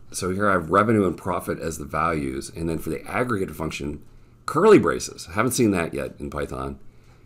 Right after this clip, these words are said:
And we say for the field called revenue, we wanna use sum, but for the field called profit, we wanna use mean.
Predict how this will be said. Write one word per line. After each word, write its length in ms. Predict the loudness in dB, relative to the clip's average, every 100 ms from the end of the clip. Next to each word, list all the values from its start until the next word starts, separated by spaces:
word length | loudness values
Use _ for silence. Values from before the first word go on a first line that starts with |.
| -12
And 160 | -4 -2
we 60 |
say 160 | -2 -2
for 100 | -4
the 80 | -2
field 220 | 0 0
called 240 | 0 0
revenue, 300 | 2 4 4
we 100 | 2
wanna 180 | 2 0
use 200 | 0 -2
sum, 360 | -2 -2 -2 -4
but 180 | -8 -10
for 100 | -10
the 80 |
field 220 | -4 -4 -4
called 240 | -8 -8
profit, 460 | -6 -6 -4 -6 -6
we 80 |
wanna 180 | -8 -6
use 240 | -6 -8 -6
mean. 720 | -4 0 2 0 -4 -10